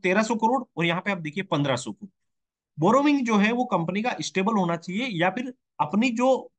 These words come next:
प्रॉफिट है, उससे कम होना चाहिए। तो यहाँ पे पन्द्रह सौ करोड़ का प्रॉफिट कर रही है कंपनी, तो केवल पैंसठ करोड़ का लोन है, तो कभी भी इसको चुकता कर सकती है। तो हम overall, overall इसको डेप-, डेप्ट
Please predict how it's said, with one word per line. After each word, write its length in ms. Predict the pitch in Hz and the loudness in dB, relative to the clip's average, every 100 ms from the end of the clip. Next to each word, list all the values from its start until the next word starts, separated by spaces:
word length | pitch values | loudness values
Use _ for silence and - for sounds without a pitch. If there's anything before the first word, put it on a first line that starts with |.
| _ - | _ 2
प्रॉफिट 360 | 170 175 277 | 2 4 0
है, 80 | 233 | 0
उससे 340 | 233 - 240 | -2 -6 -8
कम 240 | 247 196 170 | -2 2 2
होना 220 | 135 120 | 2 0
चाहिए। 240 | 123 113 | -2 -8
तो 100 | 113 | -4
यहाँ 140 | 143 160 | -2 0
पे 120 | 156 | -2
पन्द्रह 320 | - 180 233 | -4 -2 -2
सौ 120 | 247 | -2
करोड़ 260 | - 208 208 | -4 -4 -2
का 100 | 214 | -4
प्रॉफिट 340 | 208 160 190 | -4 -4 -6
कर 140 | - 165 | -6 -6
रही 80 | 175 | -4
है 60 | |
कंपनी, 440 | 165 139 190 277 - _ - | -6 -6 -6 -8 -10 _ -10
तो 60 | 220 | -6
केवल 360 | 208 208 269 | 0 2 2
पैंसठ 340 | 269 202 190 220 | 2 0 0 -4
करोड़ 300 | 208 190 185 | -2 -2 0
का 80 | 196 | 0
लोन 320 | 165 160 156 | 2 0 0
है, 120 | 247 | -4
तो 340 | 269 _ - 226 | -6 _ -8 -6
कभी 280 | 196 165 | -4 -2
भी 120 | 202 220 | -2 -2
इसको 240 | - 214 | -2 -6
चुकता 360 | 208 156 - 175 | -4 -6 -2 -2
कर 120 | 180 | -2
सकती 260 | 180 - | -6 -8
है। 60 | 262 | -6
तो 60 | 240 | -2
हम 100 | 220 | -4
overall, 600 | - 147 202 247 - 165 | -2 0 2 2 2 2
overall 280 | 220 277 233 | 2 0 -2
इसको 180 | - | -4
डेप-, 320 | 196 175 175 160 | -2 -4 -4 -2
डेप्ट 200 | 180 | -4